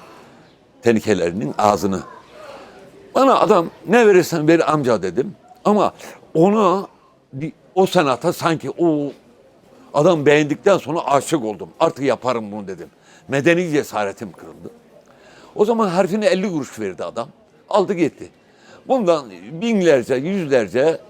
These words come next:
sandığa şablonlama yapılır. Derken zebze ha-, halinden,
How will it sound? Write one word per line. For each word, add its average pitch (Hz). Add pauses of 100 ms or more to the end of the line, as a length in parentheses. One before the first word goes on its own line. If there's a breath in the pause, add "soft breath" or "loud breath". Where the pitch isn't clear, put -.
sandığa 131 (920 soft breath)
şablonlama 127
yapılır. 92 (760)
Derken 123 (920)
zebze 165
ha-, 160 (580)
halinden, 127